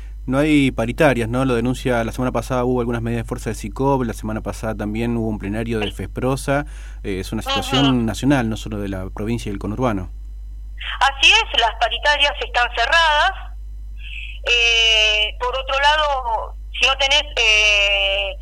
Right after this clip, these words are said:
Speaker 2: abiertas esa, esa posibilidad, va a ser difícilmente tomado.
Speaker 1: Ujú.
Speaker 2: Entonces, lo que queremos nosotros es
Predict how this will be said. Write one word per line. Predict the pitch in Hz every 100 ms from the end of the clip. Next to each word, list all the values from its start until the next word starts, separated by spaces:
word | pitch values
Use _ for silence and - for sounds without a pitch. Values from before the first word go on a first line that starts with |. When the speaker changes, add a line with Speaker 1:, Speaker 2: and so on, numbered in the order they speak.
| - - - - -
Speaker 2:
abiertas | 226 240 277 269 262 - -
esa, | 240 233 226 - -
esa | 226 220
posibilidad, | 233 220 226 220 247 294 311 - - - -
va | 254
a | 247
ser | 254 254 247 226 208 - - -
difícilmente | - - - - 233 240 233
tomado. | 214 240 302 320 320 403
Speaker 1:
Ujú. | - -
Speaker 2:
Entonces, | 349 226 220 - - - -
lo | 220 233
que | 240 240 240 - -
queremos | 240 262 262
nosotros | 269 277 285 302 320
es | -